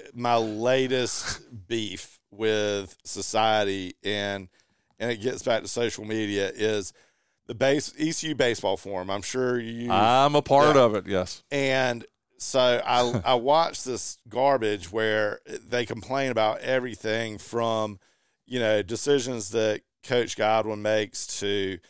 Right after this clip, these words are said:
Speaker 1: I mean, this guy, this, this guy the other day posts on there, "E S P N Plus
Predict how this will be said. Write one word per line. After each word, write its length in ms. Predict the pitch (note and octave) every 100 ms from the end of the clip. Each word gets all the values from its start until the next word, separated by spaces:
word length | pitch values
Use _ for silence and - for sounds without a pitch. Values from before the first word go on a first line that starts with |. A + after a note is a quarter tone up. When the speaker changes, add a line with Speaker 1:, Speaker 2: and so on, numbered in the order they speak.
| _ _
Speaker 1:
I 80 | -
mean, 120 | F3+
this 100 | F3+
guy, 240 | - F3 - -
this, 280 | C3 C#3
this 260 | - D3+ D#3+
guy 180 | G#3 G3+
the 140 | E3
other 120 | D3+ C3
day 200 | B2+ A#2
posts 440 | - B2 A#2 -
on 120 | - A2
there, 120 | G2 _
"E 220 | B2+ C#3+
S 160 | C3+ B2+
P 240 | - - A2
N 140 | G#2+
Plus 560 | F#2 G2 G2+ F#2+ -